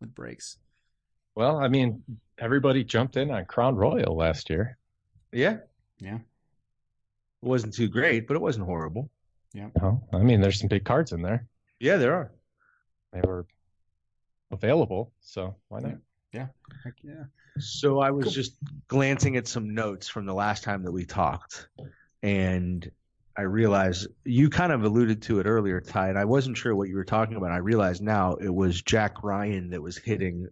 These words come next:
Speaker 3: through Amazon Prime. Did you, did we all watch that? I know I watched a couple of episodes, but I kind of fell off because it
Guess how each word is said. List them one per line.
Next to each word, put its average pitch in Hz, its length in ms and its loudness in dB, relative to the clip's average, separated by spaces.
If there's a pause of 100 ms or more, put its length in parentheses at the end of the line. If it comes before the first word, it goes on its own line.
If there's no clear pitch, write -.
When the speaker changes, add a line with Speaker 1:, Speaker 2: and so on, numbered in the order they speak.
Speaker 3:
through 95 280 0
Amazon 92 480 0
Prime. 87 600 2 (1300)
Did 113 160 4
you, 135 100 8
did 127 300 0
we 160 140 8
all 185 200 6
watch 190 300 0
that? 196 160 -4
I 156 80 0
know 156 160 -2
I 135 100 0
watched 147 260 -2
a 123 40 -8
couple 135 340 -4
of 104 120 -6
episodes, 98 440 -4
but 95 140 -2
I 104 60 -2
kind 220 260 0
of - 120 0
fell 131 240 4
off 127 300 2
because 110 300 -4
it 113 100 -4